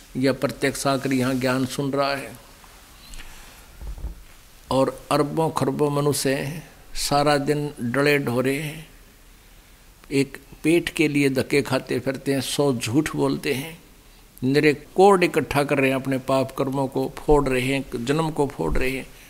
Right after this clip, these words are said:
पाप कर्म ढो रहे हैं। और आप जी को ये ज्ञान हो गया, आपके अंदर कितनी उमंग दी भगवान ने,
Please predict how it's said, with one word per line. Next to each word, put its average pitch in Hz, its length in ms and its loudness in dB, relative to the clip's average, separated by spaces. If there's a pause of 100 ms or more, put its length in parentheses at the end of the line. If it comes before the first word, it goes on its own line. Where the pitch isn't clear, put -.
(140)
पाप 139 240 0
कर्म 131 320 0
ढो 143 240 -2
रहे 135 180 -4
हैं। - 200 -14 (2000)
और 139 260 4
आप 170 280 2
जी 175 220 2
को 185 240 4 (120)
ये 165 220 4
ज्ञान 151 340 4
हो 156 200 0
गया, 160 180 4
आपके 147 520 0
अंदर 156 220 0
कितनी 147 340 -2
उमंग 151 300 2
दी 143 200 2
भगवान 131 520 0
ने, 139 180 -8